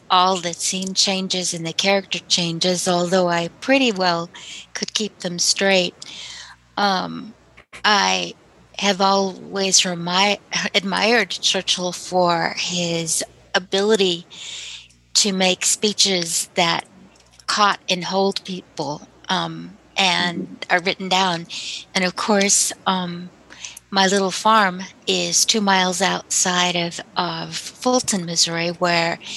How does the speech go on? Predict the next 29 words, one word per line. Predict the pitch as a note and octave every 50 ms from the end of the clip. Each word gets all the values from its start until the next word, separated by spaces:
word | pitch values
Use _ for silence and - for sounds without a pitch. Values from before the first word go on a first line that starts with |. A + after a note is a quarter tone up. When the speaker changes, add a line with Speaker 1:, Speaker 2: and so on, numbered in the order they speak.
| - - - -
Speaker 1:
there's | F#3 F3+ E3+ -
a | F3
piece | - - G#3+ G#3 G3 - - F#3+
of | F3 - -
the | F3 F3 E3+ E3 E3+ - - - - - - - - - - - - _ _ -
Berlin | G#3+ A3 G#3 G#3 G#3+ G3+ F#3+ F#3
Wall, | F#3 F3+ F3 F3 F3 F3+ F3+ F3+ - _ -
and | - G3 F#3+ F3+ F3+ F3 F3 E3 E3+ E3
it's | F3+ F#3 - - - - - - -
the | - G3+ F#3+ F3 F3 F3 E3+ - - - _ _ _ _ _ _ _ _ _ _ _ _ _
community | - - A3 A3 A3 A3 G#3+ G#3+ F#3+ F#3+ F#3+ F#3
where | F3 F#3+ F3+ F3+ F3 E3+ E3+ E3+ E3+ - - - - - - - - - _ -
Churchill | - A3+ G#3+ - - - G3 G3
gave | F3+ F#3+ F#3+ F#3 F#3 F3
his | G3+ G3+ F#3 E3+ -
Iron | F#3 F3+ F#3 F#3 F#3 F3+ F3+
Curtain | - - A#3+ C4 - - E3+ -
speech. | - - - E3+ E3 E3 - - - - -
So | - - - - F3 F3 E3+ E3+ E3+ - - - - - - - - - - -
I | - F#4
had | F4+ F#4 E4+
Speaker 2:
Hmm. | - F3+ F3+ - - G3+
Speaker 1:
a |
little | G#3+ G3+ F#3+
bit | F#3 G#3 F#3+
of | F#3 -
fascination | F#3+ F#3 F3+ F3+ - - F3+ F3+ F3 F3 F3 - F3 F3+
with | F3+ F3 D#3+ - -
that, | E3+ E3+ E3+ F#3 G#3